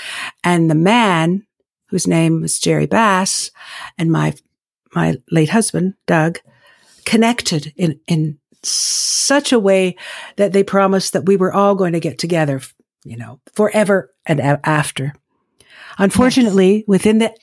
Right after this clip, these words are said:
Speaker 1: within the year after that cruise, within that, well, we, actually, I'm sorry, we came out here to Oregon, and then shortly after that, uh, Doug died. And so
Speaker 2: Oh.
Speaker 1: I, and so I was on my own, and the two of them had been in contact.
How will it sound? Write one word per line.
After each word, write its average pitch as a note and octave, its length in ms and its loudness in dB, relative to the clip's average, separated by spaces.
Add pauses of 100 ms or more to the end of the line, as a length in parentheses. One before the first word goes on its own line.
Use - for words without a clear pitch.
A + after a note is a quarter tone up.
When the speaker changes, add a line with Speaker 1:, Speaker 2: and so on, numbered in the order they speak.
(120)
Speaker 1:
within F#3+ 260 0
the F#3 100 4
year F3+ 360 2
after D#3 320 -2
that D3+ 240 -4
cruise, D#3+ 440 -4 (440)
within F3 380 0
that, D3+ 360 -2
well, G3 100 2
we, G#3 180 2
actually, F3 420 0
I'm D3+ 80 2
sorry, D3+ 280 -2
we D3 160 0
came F3 240 -2
out F3 160 0
here E3+ 200 -4
to E3 120 -8
Oregon, E3+ 520 -2 (580)
and F#3+ 160 4
then F3 100 4
shortly F#3 400 0
after D#3 380 -2
that, D3+ 400 0 (320)
uh, D#3 340 -2
Doug D3+ 240 -4
died. F3 420 0 (840)
And A3+ 180 2
so D4+ 160 0
Speaker 2:
Oh. D#4+ 40 2
Speaker 1:
I, C#4+ 120 2 (240)
and E3+ 140 -4
so G#3 160 -2
I G3+ 100 2
was G3 180 0
on D#3+ 180 -4
my D#3 180 -2
own, F3+ 320 -2 (120)
and G3 260 2
the G3 80 0
two E4+ 280 2
of D4+ 140 2
them G#3+ 300 2
had F3+ 280 -2
been F3 160 0
in E3+ 120 0
contact. - 640 -4